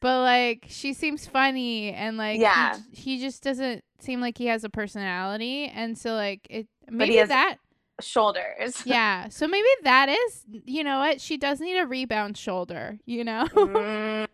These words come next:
Speaker 1: So, you know, good for them.
Speaker 2: So you believe they're together now?
Speaker 1: Um, sure. They're both beautiful people. Why not be together?
Speaker 2: Exactly.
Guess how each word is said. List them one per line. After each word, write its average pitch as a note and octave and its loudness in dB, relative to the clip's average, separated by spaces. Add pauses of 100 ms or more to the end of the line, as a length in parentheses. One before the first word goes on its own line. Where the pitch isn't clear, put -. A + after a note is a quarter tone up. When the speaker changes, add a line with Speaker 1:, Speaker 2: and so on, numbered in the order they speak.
(680)
Speaker 1:
So, A#3 2
you C4+ -6
know, D#4 2
good F#4+ 0
for G#4 0
them. G#3 -2 (840)
Speaker 2:
So A3 -4
you A3 4
believe G#3 6
they're G3 4
together F#3+ 0
now? G3 -2 (560)
Speaker 1:
Um, B3 0
sure. F#3+ -2
They're C4 0
both C#4 0
beautiful D4 -2
people. B3+ -4
Why A3+ -2
not G3+ -6
be C4 -6
together? A#3 0
Speaker 2:
Exactly. A#3+ 0